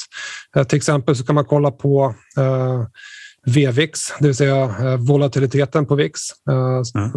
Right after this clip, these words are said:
Speaker 1: och ta då en relation mot, eh, vix, eh, som visar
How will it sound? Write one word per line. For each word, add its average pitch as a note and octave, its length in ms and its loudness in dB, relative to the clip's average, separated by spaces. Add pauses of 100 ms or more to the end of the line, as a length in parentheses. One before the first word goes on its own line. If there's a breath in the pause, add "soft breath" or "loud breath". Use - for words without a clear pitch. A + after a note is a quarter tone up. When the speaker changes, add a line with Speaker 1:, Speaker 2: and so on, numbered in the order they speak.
(280)
Speaker 1:
och C3+ 200 0
ta C#3 200 2
då C3+ 160 0
en C3 180 0
relation C3+ 460 0
mot, C3+ 300 -2
eh, C3+ 60 4
vix, D3 400 -4
eh, C3+ 80 0
som C3+ 160 0
visar C3+ 340 0